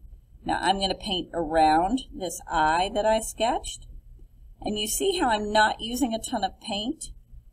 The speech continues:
I'm spreading it out carefully, using the flat edges of that brush to give me the design I want.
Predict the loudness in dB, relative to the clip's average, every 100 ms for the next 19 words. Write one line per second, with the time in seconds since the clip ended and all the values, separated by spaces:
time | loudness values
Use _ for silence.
0 | -20 -12 -10 -8 -10 -2 0 2 0 2
1 | 4 2 0 -4 -4 -4 -4 -2 -2 -6
2 | -14 -8 -6 -6 -4 -2 -2 -4 0 2
3 | 2 0 -4 -2 -6 -6 2 2 2 2
4 | 0 0 -4 -8 -10 -8 -8 -8 -6 -4
5 | 0 0 0 2 2 2 0